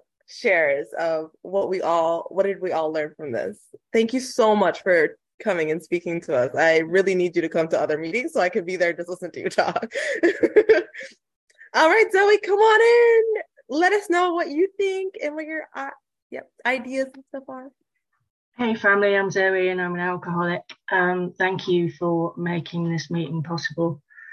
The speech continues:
Speaker 2: Everyone that's doing service. And, uh, Mike, how am I gonna follow that, you bastard? Um, my sobriety date is the twenty-third of June, two thousand fifteen. And ironically, that was the last time I had sex.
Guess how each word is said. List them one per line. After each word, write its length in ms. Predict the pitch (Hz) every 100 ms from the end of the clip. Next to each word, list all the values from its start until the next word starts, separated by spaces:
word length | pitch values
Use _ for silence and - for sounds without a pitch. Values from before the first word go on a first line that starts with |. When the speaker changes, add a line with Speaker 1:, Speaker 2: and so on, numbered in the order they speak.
| - - - -
Speaker 2:
Everyone 360 | 160 170 170
that's 160 | 170 -
doing 260 | 175 175 165
service. 680 | - 175 170 170 165 - -
And, 220 | 185 175
uh, 220 | 170 165 165
Mike, 320 | 185 185 190
how 180 | 180 175
am 120 | 165
I 60 |
gonna 220 | 165 170 156
follow 320 | - 170 165
that, 220 | 175 -
you 80 | 180
bastard? 560 | 175 170 143 - 165 - _ _ - - - - - -
Um, 400 | 196 196 196 185 _ _ _ -
my 140 | 196 196
sobriety 560 | - 190 196 190 180
date 240 | 190 185 180
is 140 | 147
the 80 | 175
twenty-third 680 | - 185 185 147 175 175 170
of 140 | 147
June, 400 | - 180 175 165
two 200 | - 165
thousand 560 | 175 165 165 160 165 143
fifteen. 600 | 170 - 185 185 180 165
And 100 | 165
ironically, 720 | 170 185 233 185 - 165 165
that 180 | 165 -
was 100 | 160
the 80 | 175
last 300 | 165 143 -
time 200 | 165 170
I 120 | 156
had 240 | 156 151
sex. 260 | - 175